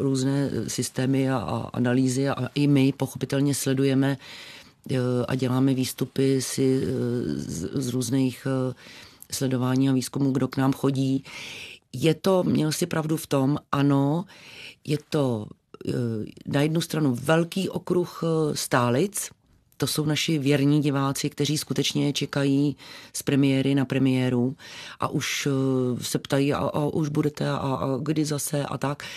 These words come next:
A chodí opakovaně, dokonce několikrát na, na, na představení. A pak, eh, se, což je dobře a, a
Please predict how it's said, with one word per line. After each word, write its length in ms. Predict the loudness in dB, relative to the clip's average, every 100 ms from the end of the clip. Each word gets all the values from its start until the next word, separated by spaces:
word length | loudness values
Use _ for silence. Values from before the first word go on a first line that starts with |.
| -14 -10 -4
A 40 |
chodí 300 | 0 2 2
opakovaně, 920 | 2 0 0 0 2 2 2 2 0
dokonce 640 | 0 -2 0 -2 0 0 2
několikrát 760 | 0 2 0 0 0 -2 0
na, 200 | 0 0 0
na, 300 | 0 0 -2
na 100 | -4
představení. 680 | -4 -4 -2 0 0 0 -6 -14 -12 -12 -10 -4
A 100 | -6 -2
pak, 360 | 0 0 0 0
eh, 280 | 2 2 0
se, 520 | -4 -2 -2 -2 -4 -10 -20 -20 -20 -14 -4
což 220 | -2 0
je 60 |
dobře 440 | 0 0 0 0 0
a, 120 | -2
a 540 | -2 -2 -2 -2 -4